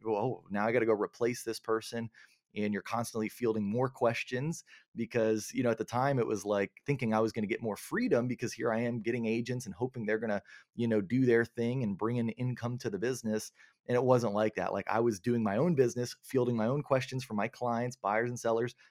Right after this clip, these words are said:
But then I was asked, also fielding in all these questions and trying to do things with the agents, and to where I was working seventy to eighty to ninety hours in a week. And this was at, you know, when I had my kids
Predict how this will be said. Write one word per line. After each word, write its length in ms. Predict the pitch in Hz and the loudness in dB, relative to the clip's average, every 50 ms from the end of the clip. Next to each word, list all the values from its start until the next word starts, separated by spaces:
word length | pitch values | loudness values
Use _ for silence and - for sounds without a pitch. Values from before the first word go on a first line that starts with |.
| _ _ | _ _
But 100 | 101 110 | -4 0
then 80 | 127 131 | 2 4
I 60 | 123 | 4
was 120 | 117 107 | 4 4
asked, 380 | 113 110 117 110 - - - - - | 2 2 2 0 -2 -6 -14 -4 0
also 320 | 117 120 127 127 - 117 107 | 2 2 2 2 0 -2 -4
fielding 420 | - - 120 113 110 113 113 113 | -2 0 2 2 2 2 0 0
in 120 | 113 110 117 | 0 -2 -2
all 200 | - 110 110 113 | -2 0 0 2
these 160 | 110 110 101 | 0 0 -2
questions 600 | - - - 117 113 - - - 113 110 107 - | -2 0 0 2 2 0 -2 -4 -4 -4 -4 -4
and 120 | 101 101 - | -4 -6 -4
trying 200 | - 107 107 104 | -4 -4 -4 -4
to 40 | 95 | -4
do 180 | 90 104 101 | -4 -6 -6
things 240 | - - 104 95 87 | -6 -6 -8 -8 -8
with 100 | 92 90 | -12 -12
the 140 | - 87 92 | -10 -6 -4
agents, 520 | 98 113 120 117 101 92 90 92 - - - - - - - _ _ _ | -4 -4 -4 -4 -6 -6 -6 -6 -8 -12 -16 -20 -20 -20 -20 _ _ _
and 140 | - 107 107 | -4 -4 -4
to 80 | - 123 | -2 2
where 180 | 120 120 117 113 | 4 4 4 4
I 40 | 123 | 4
was 140 | 147 139 | 2 0
working 240 | 139 147 - - 139 | -2 -4 -4 -6 -8
seventy 460 | - - - 110 110 117 120 123 123 123 | -6 -2 0 0 0 0 -2 -2 -2 0
to 200 | 113 107 104 92 - | 0 0 0 -2 -4
eighty 280 | - 104 104 104 117 117 | -6 -6 -4 -4 -4 -4
to 80 | 117 98 | -4 -2
ninety 320 | 95 95 107 107 101 101 | -2 -2 -2 0 0 0
hours 280 | 98 101 101 101 98 95 | 0 0 0 0 -2 -4
in 60 | 92 | -6
a 60 | 90 | -6
week. 460 | 90 92 113 120 117 107 90 - - _ _ _ _ _ _ _ - | -6 -4 -4 -4 -4 -4 -6 -10 -14 _ _ _ _ _ _ _ -6
And 560 | 113 117 110 110 107 107 104 104 104 101 98 - | -2 -2 0 0 2 0 0 0 -2 -4 -4 -4
this 220 | 107 113 110 - | -4 -4 -2 -2
was 120 | 120 104 104 | 0 2 2
at, 140 | 107 101 - - 107 | 0 0 0 -4 -4
you 100 | 104 104 | -2 -2
know, 80 | 98 | -2
when 180 | 95 95 104 101 | -2 -2 -2 -4
I 60 | 92 87 | -4 -6
had 320 | 82 - 123 139 139 123 | -6 -4 -2 -2 -2 -2
my 140 | 110 95 92 | -4 -6 -6
kids 480 | - - - 95 92 92 92 92 - | -6 -6 -4 -2 -2 -2 -2 -6 -10